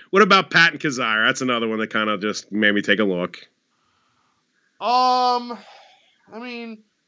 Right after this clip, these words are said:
Speaker 2: if you like Webb and you like Brant, I mean,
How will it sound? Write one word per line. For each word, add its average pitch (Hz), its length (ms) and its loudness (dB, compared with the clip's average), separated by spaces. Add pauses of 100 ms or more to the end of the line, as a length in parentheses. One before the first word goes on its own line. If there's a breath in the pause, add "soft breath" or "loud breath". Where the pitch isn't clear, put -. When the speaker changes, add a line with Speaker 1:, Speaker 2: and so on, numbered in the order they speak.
(240)
Speaker 2:
if 214 140 -18
you 262 120 -12
like 381 220 -2
Webb 202 520 -4
and 175 80 -20
you 175 180 -12
like 160 320 -6 (100)
Brant, 147 580 -12 (120)
I 139 60 -12
mean, 143 380 -12